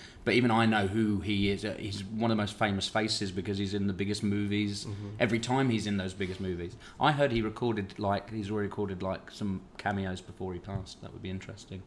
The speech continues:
Speaker 2: Oh, cool.
Speaker 1: to
Speaker 2: That
Speaker 1: see
Speaker 2: will
Speaker 1: him, like,
Speaker 2: be.
Speaker 1: 'cause obviously
Speaker 2: Yeah.
Speaker 1: you've got the last Avengers movie coming out,
Speaker 2: Yes.
Speaker 1: so
Speaker 2: Yeah, that would be a good way to end it,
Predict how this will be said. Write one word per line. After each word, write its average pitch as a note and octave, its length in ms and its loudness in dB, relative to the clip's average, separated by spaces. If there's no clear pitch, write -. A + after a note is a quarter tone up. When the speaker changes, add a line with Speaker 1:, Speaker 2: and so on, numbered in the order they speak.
Speaker 2:
Oh, B3 200 6
cool. C#4+ 260 6
Speaker 1:
to A2 60 6
Speaker 2:
That A#2+ 120 6
Speaker 1:
see - 80 8
Speaker 2:
will F3 100 10
Speaker 1:
him, D#3 40 8
like, G#2+ 120 4
Speaker 2:
be. A2 140 2
Speaker 1:
'cause G#2+ 80 -10
obviously D3+ 80 8
Speaker 2:
Yeah. C3+ 100 6
Speaker 1:
you've B2+ 80 6
got C#3 120 6
the A#2+ 60 2
last B2+ 260 6
Avengers A#2+ 420 2
movie G2+ 220 0
coming G#2+ 340 -2
out, A2+ 220 0
Speaker 2:
Yes. A2+ 720 0
Speaker 1:
so A#2+ 60 -2
Speaker 2:
Yeah, A2 220 2
that A2+ 120 2
would A2+ 100 -8
be A2 140 0
a G#2+ 60 0
good G#2+ 180 -4
way A2 200 2
to G#2 200 -2
end A#2 200 -4
it, G2+ 120 -6